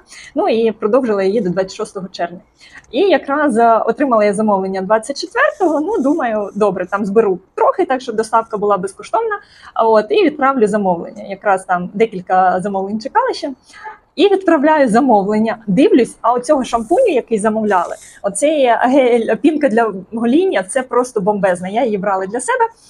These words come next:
а, хоча вона чоловіча, спробувала, це просто, ну, щось неймовірне, крутезна штука. Тепер я розумію чоловіків, чому вони її купляють і насолоджуються процесом гоління. От, ну, і в наборі я замовила собі чотири в одному, шампунь, гель для душу,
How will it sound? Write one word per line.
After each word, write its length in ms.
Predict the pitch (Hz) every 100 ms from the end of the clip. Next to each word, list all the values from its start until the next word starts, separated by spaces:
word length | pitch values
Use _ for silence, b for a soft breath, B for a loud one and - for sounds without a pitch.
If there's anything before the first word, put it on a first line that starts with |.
| B B 311
а, 420 | 220 214 208 208
хоча 260 | 226 294
вона 240 | 269 240 254
чоловіча, 1040 | 277 240 226 233 226 214 202 202 190 - 208
спробувала, 580 | - 254 294 214 196
це 260 | 196 - 262
просто, 440 | 262 220 226 214
ну, 200 | 208 202 190 B
щось 260 | - 226 214
неймовірне, 600 | 208 208 214 254 339 220
крутезна 480 | - 240 208 190 185
штука. 300 | - 302 247 - - 208
Тепер 200 | 208 285
я 100 | 294
розумію 340 | 233 220 233 214
чоловіків, 500 | 220 214 214 269 302
чому 240 | - 208
вони 180 | 196 202
її 160 | 196 196
купляють 440 | - - 233 240 226 -
і 80 |
насолоджуються 640 | 247 220 208 208 196 196 190
процесом 420 | 185 180 185 208
гоління. 360 | 202 196 180 185 B B B B
От, 220 | - 208 - -
ну, 160 | 285
і 180 | 349 233
в 40 | 214
наборі 280 | 214 302
я 100 | 311
замовила 360 | 214 214 247 208
собі 360 | - 196 208 190
чотири 380 | - 185 202
в 60 | 185
одному, 360 | 202 262 349 233
шампунь, 460 | 208 202 302 381
гель 260 | 254 220 196
для 80 | 196
душу, 380 | 233 349 247